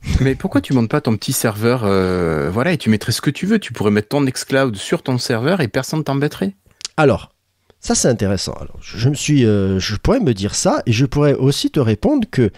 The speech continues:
Speaker 2: pourquoi je ferais ça, sachant que mon employeur, pour une fois, me, me donne accès à cet outil-là tranquillement. Oui, je pourrais faire ça,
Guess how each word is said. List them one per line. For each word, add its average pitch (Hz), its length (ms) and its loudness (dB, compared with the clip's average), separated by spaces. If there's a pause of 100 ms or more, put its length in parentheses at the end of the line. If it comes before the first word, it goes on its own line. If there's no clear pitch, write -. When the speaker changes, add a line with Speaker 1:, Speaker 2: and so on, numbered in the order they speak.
(340)
Speaker 2:
pourquoi 202 300 0
je 127 140 0
ferais 151 160 -2
ça, 330 220 -2
sachant 151 460 0
que 113 380 0
mon 131 480 2 (240)
employeur, 135 540 2
pour 110 220 -2
une 123 120 2
fois, 277 340 0 (720)
me, 143 320 2
me 151 160 2
donne 139 200 2
accès 139 380 -2
à 131 100 -2
cet - 280 -4
outil-là 131 480 0
tranquillement. 123 880 0
Oui, 147 380 0
je - 160 -4
pourrais 160 300 0
faire - 200 -4
ça, 123 340 0